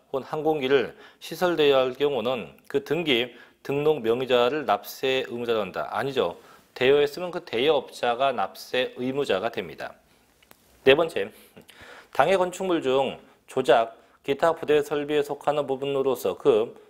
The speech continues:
주체 구주부와 일체가 되어 건축물로서 효용 가치를 이루고 있는 것에 대해선 주체 구주부, 취득자 이외자가 가설한 경우, 즉 세입자가 가설한 거죠.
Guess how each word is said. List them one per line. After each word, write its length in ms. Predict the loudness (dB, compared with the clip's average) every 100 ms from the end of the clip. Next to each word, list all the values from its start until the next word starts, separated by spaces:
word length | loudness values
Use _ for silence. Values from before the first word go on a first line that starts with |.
| -20
주체 420 | -16 -10 0 0
구주부와 680 | 0 -8 -10 -6 0 2 2
일체가 500 | -2 -8 -2 0 0
되어 360 | 2 0 -2 -10 -20 -6
건축물로서 920 | -4 -2 -2 0 0 2 2 0 -2 -12 _ -6
효용 240 | 0 2 4
가치를 320 | 2 2 -4
이루고 260 | -2 -2 -2
있는 240 | -4 -2
것에 180 | -2 -2
대해선 500 | -2 2 2 2 -4 -20 _ _
주체 420 | -10 -10 0 0
구주부, 640 | 0 -4 -2 0 0 -2 -12
취득자 420 | -8 -4 -2 0
이외자가 1000 | -2 0 2 4 4 0 4 4 2 -2 -20
가설한 680 | -4 -2 0 0 0 -4 -6
경우, 200 | -4 -6
즉 120 | -6 -8
세입자가 760 | -2 -2 -2 0 2 2 0
가설한 320 | -2 -4 -4
거죠. 340 | -4 -4 -6